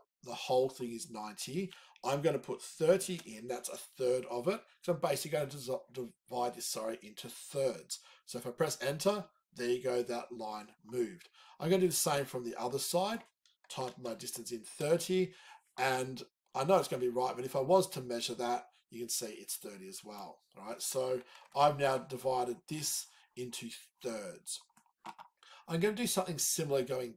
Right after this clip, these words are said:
down. So I'm gonna grab onto the top point, come down on my blue, and again, I'm gonna use the thirties. I may as well keep similar numbers. And again, from that line though, I'm now gonna grab that line and come down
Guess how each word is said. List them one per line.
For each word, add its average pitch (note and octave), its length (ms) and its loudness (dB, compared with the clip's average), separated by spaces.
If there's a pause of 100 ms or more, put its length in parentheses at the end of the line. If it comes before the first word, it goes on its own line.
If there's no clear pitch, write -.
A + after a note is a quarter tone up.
down. C3 340 -4
So C3 100 -6
I'm B2 60 -8
gonna C3 140 -4
grab F3 340 4
onto D3+ 260 -4
the B2+ 120 -6
top - 400 -2
point, A3+ 340 -2 (340)
come C3 220 -6
down C#3+ 280 2
on C3 60 0
my A#2 160 -2 (120)
blue, G3 460 4 (320)
and C#3 80 -4
again, F#3 240 6
I'm E3+ 100 4
gonna C3+ 160 0
use B2 200 -6
the A#2+ 80 -8
thirties. C#3+ 500 -2
I C3+ 60 -2
may C3 120 -2
as B2 140 0
well B2 100 -4
keep A#2 300 -6
similar A2 400 -6
numbers. E3 600 4 (360)
And C3 140 0
again, C3+ 300 0
from B2+ 420 -2
that F#3+ 320 4
line D#3+ 460 -2
though, B2 400 -6 (260)
I'm B2 160 -4
now D3 200 2
gonna D3 180 0
grab A#2+ 260 -4
that F#3 260 4
line C3 360 -4 (320)
and B2 160 -6
come B2 200 -4
down B2 220 0